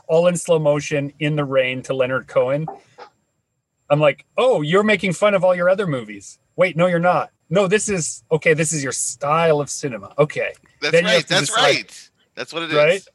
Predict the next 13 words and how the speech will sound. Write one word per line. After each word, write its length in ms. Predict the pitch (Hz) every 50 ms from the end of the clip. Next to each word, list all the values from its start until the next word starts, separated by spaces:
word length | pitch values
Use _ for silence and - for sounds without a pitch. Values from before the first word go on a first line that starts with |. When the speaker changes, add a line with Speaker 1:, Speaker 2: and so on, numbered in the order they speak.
| _ _ _ _ _ _ _ _ _ _ _ 143 131
Speaker 1:
Do 180 | - 170 180 185
I 120 | 170 156
like 400 | 143 139 139 147 160 185 196 -
that 220 | - 143 120 113 -
style 480 | - - - - 131 123 127 127 123
of 80 | 120 113
cinema? 600 | - - - 131 123 123 131 139 147 165 156 - -
I 60 | 143
really 360 | 143 139 147 175 196 233 233
did 200 | 185 160 190 175
in 140 | 175 175 165
The 80 | 151 139
Watchmen, 540 | 131 135 147 165 165 - - 123 117 120